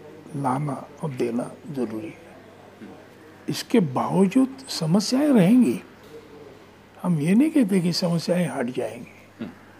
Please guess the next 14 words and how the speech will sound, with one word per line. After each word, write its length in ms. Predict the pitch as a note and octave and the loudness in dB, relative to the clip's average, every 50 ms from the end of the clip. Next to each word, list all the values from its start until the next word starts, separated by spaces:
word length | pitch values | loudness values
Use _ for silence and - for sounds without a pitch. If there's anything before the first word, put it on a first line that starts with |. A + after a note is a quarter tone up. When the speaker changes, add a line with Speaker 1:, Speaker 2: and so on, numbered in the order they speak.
| - - - - - - - - - | -20 -20 -20 -20 -20 -20 -18 -8 -8
Speaker 1:
लेकिन 240 | D#3+ D3+ F#3 A3 G3 | -4 0 0 0 0
समस्याओं 520 | - E3+ D#3+ D#3+ F3+ F3+ - A#3 A3+ A#3 | 0 -2 -2 -2 -2 0 0 0 2 2
का 60 | C4+ | 2
सामना 600 | A3 - - E3 B2+ B2+ C#3 D3+ D#3+ F3 A3+ B3+ | 2 0 -2 -2 -4 -2 -2 2 4 4 4 4
करना 320 | - A3+ F#3+ D#3 D#3+ D#3 D#3+ | 4 2 0 0 -2 -6 -6
थोड़ा 240 | D#3 E3 - - | -6 -8 -8 -8
आसान 480 | A#2+ - - - D3+ C#3+ - - A#2 G#2+ | -8 -8 -8 -8 -8 -6 -6 -6 -8 -8
हो 160 | G2 F2 F2+ | -8 -12 -14
जाएगा। 400 | F2 E2+ - - - - - - - - - - - - | -14 -14 -16 -18 -20 -20 -20 -20 -20 -20 -20 -20 -20 -20
Speaker 3:
हम्म। 100 | A2 F#2+ - - - - - - - - - - - - - - _ - - - - _ _ _ | -18 -18 -20 -20 -20 -20 -20 -20 -20 -20 -20 -20 -20 -20 -20 -20 _ -20 -20 -20 -20 _ _ _
Speaker 1:
समस्या 500 | - - F3+ E3+ G#3 B3 A#3 - C#4 C#4 | -6 -4 0 2 2 2 2 2 0 0
तो 180 | C#4 - C#4+ B3 | 0 2 2 2
रहेगी 560 | D#3 D3 D#3 D3 - - - D#3+ - - B2+ | 2 2 -2 -4 -4 -4 -4 -2 -2 -2 -2
ही, 180 | - F#3 F#3+ | -2 -6 -10